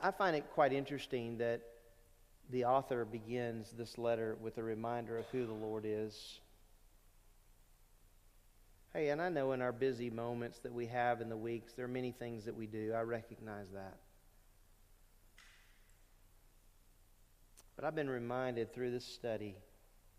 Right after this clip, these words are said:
of how important it is to think upon the one who saved us and the one who called us and the one who separated us to himself and the one who's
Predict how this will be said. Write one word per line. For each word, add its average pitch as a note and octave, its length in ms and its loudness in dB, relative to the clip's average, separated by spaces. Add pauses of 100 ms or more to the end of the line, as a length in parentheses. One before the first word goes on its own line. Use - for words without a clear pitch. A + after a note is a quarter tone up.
of A2 80 -10
how B2+ 180 -2
important A#2+ 540 -4
it - 20 -4
is G#2 360 -4
to - 100 -18
think A2+ 260 -10
upon G#2+ 520 -6 (720)
the A#2 80 -6
one A2+ 460 -6 (760)
who A2+ 80 -10
saved G2+ 480 -8
us - 480 -8 (880)
and A2+ 100 -8
the A2 60 -6
one G#2 180 -6
who G#2 80 -8
called F#2+ 500 -6
us - 540 -8 (640)
and A2+ 100 -10
the A2 60 -4
one A2 160 -4
who A2 140 -6
separated G#2+ 760 -2
us G#2 200 -6
to A2+ 120 -8
himself F#2 460 -12 (840)
and A#2 120 -8
the A2+ 80 -4
one B2+ 320 -2
who's B2+ 240 -6